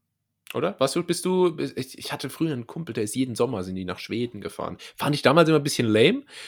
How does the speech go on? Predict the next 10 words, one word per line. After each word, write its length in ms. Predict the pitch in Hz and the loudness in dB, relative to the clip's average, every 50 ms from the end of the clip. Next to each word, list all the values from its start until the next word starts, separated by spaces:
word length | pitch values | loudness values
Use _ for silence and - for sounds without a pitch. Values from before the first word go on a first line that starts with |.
| - - - _ - | -18 -20 -12 _ 8
Ähm, 680 | 131 135 139 139 139 139 135 135 135 135 131 131 - - | 12 12 12 12 12 8 6 4 2 0 0 -2 -6 -6
<laughs> 240 | - - - - - | -4 -4 -4 -2 0
gerade 260 | - - 151 147 151 | 0 2 4 4 4
im 80 | 143 | 4
Vergleich 360 | 123 131 117 - 120 131 127 - | 2 2 4 4 4 4 4 0
zu 100 | - 107 | -4 -2
meinem, 280 | 101 110 131 139 139 - | 0 0 0 0 0 0
äh, 180 | - 117 117 110 | 2 4 4 4
anderthalbwöchigen 840 | - - 113 123 131 - 131 120 113 117 113 - - 113 107 101 - | 4 2 -2 -2 0 0 0 0 2 0 -2 0 0 -2 -2 -2 4
All-Inclusive, 1120 | - 113 135 - - 131 123 - - - 110 139 139 - - - - - - - 190 - | 6 6 6 6 4 0 -4 -4 -4 0 0 0 2 2 2 2 2 2 2 4 4 2